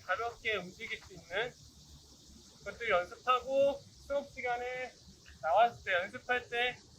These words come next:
빠르게가 아니라 천천히 하고 정확하게, 그러니까 훨씬 중요하기 때문에 정확하게 하는 연습을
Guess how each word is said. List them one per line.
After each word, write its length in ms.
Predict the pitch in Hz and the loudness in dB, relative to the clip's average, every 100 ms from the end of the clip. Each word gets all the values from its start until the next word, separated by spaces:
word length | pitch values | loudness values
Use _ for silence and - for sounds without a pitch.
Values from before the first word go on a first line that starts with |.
| - - - 196 | -20 -20 -10 8
빠르게가 560 | 311 339 320 302 254 | 8 8 4 8 10
아니라 440 | 196 202 214 233 240 - - | 10 10 8 8 4 -12 -8
천천히 460 | 311 302 302 294 | -6 -2 -2 0
하고 320 | 277 269 247 202 | 2 2 0 0
정확하게, 720 | 170 277 277 - 240 165 - - - - - - - | 6 6 4 -4 2 2 2 -12 -20 -20 -18 -18 -6
그러니까 200 | 202 185 | -6 0
훨씬 300 | 285 285 294 | 0 0 -10
중요하기 460 | 190 190 208 214 208 | -10 -4 -2 -2 -2
때문에 180 | 214 - | -6 -6
정확하게 540 | 160 226 254 254 240 | 2 2 2 -4 0
하는 220 | 226 226 208 | 2 4 2
연습을 640 | 165 175 208 220 240 | -4 -6 -8 -2 -2